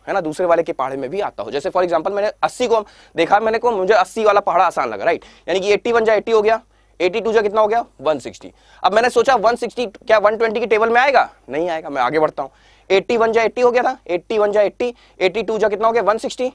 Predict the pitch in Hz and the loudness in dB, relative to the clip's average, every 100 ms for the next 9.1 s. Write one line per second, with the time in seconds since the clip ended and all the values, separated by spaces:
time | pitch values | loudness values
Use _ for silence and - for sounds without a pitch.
0 | - 180 233 - 240 240 208 185 123 95 | -6 -4 -4 -4 0 0 0 -2 -2 -6
1 | - _ - 180 196 214 214 214 170 - | -12 _ -4 -4 -4 -2 2 4 2 -2
2 | _ - 214 180 151 - 107 - _ _ | _ -10 -8 -6 -8 -8 -14 -14 _ _
3 | _ - _ _ _ _ _ _ _ _ | _ -20 _ _ _ _ _ _ _ _
4 | _ - 190 240 - _ 170 170 202 202 | _ 2 4 2 -2 _ 0 0 -2 2
5 | 262 349 _ - 240 - - 220 - - | 2 0 _ -6 0 2 2 -2 -2 -2
6 | 233 226 240 233 247 220 233 214 233 233 | 0 0 0 2 2 2 0 0 -2 0
7 | 202 220 233 220 214 214 214 233 233 202 | 2 4 2 0 2 2 2 0 2 0
8 | - _ 123 147 - 156 104 90 101 170 | -4 _ -10 -10 -6 -4 -4 -8 0 0